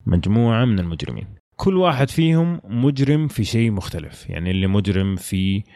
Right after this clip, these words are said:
رهان غير شرعي، اللي مجرم في سرقة، آه، الألماس، اللي مجرم في بيع وتجارة ألماس، اللي، آه، بدون يعني، آه، زي ما تقول، آه، مشردين وقاعدين يسوون مشاكل.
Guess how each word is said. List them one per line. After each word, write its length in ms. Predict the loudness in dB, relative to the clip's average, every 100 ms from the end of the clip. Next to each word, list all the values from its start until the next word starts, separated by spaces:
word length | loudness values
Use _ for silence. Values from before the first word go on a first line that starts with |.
| -20 -4 0
رهان 380 | 2 4 2
غير 420 | 2 2 2 0 -2
شرعي، 480 | 0 0 0 -4
اللي 140 | -2 0
مجرم 460 | 0 0 0 0
في 340 | -2 -2 -2 -2
سرقة، 460 | 0 0 0 0 -2 _ 0
آه، 680 | 2 4 4 4 4 2 0
الألماس، 840 | -2 0 2 4 4 4 0 -2
اللي 220 | -6 -2 0
مجرم 440 | 0 2 0 0
في 260 | 0 -2 0
بيع 600 | 2 2 4 4 2 0
وتجارة 640 | -2 -4 0 2 2 0
ألماس، 300 | -4 -4 -4
اللي، 520 | -2 0 2 2 2 -2 -12 -20 _
آه، 340 | 0 4 4 4
بدون 580 | 2 2 2 2 -2 -2
يعني، 680 | -2 -2 -2 -2 -2 -2 -4
آه، 220 | -2 -2
زي 160 | 0 2
ما 100 | 2
تقول، 440 | 2 2 2 2
آه، 100 | 2
مشردين 840 | 2 2 2 2 2 2 2 0
وقاعدين 440 | 0 -2 0 0 0
يسوون 220 | 0 -2
مشاكل. 360 | -2 -2 -6